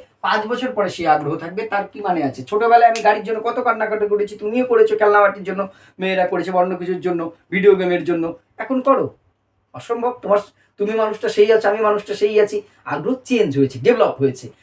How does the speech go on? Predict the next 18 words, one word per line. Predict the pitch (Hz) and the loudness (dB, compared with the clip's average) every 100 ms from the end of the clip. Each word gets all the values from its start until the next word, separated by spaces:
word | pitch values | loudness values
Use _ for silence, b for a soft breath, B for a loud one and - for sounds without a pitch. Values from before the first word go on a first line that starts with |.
| b | b
আবার | - 233 320 320 | 2 4 6 4
আজ | 269 254 | 0 -2
থেকে | - 226 175 - B | -2 -2 -2 -4 B
দশ | 190 214 233 | 2 2 4
বছর | 233 202 | 2 2
পরে | 180 170 | 2 0
তোমার | 170 180 202 | 0 2 4
আমার | 180 160 | 4 2
আগ্রহ | 156 156 | 0 -2
দুজনেরই | 139 139 170 196 | -4 -4 -4 -6
চেঞ্জ | 175 143 131 | -2 0 0
হবে। | 120 120 b b - | -2 -10 b b -2
হওয়াটাই | 147 202 220 220 | 2 4 2 0
স্বাভাবিক, | 170 151 139 131 | 0 -2 0 -2
না | 135 | -2
হওয়াটা | 156 180 190 311 - _ _ _ | 0 0 2 2 0 _ _ _
অস্বাভাবিক। | 135 131 - - 131 104 92 _ _ _ _ _ _ - | -14 -12 -10 -8 -8 -8 -18 _ _ _ _ _ _ -6
তাহলে | 262 277 196 | -4 -2 -4